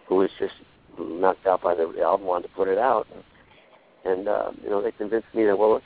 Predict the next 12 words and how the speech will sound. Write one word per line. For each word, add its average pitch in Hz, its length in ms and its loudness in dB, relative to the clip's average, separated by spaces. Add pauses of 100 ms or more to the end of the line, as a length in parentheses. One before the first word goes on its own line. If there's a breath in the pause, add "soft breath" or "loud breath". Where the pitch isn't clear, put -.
(120)
let's 117 240 -4
do 127 140 -2
this. 123 160 2 (100)
Maybe 101 220 0
they 104 120 2
can 98 220 -12
take 101 180 -4
it 107 80 -6 (640 soft breath)
farther 98 300 4
than 92 160 -2
I 95 180 -2
can, - 380 -10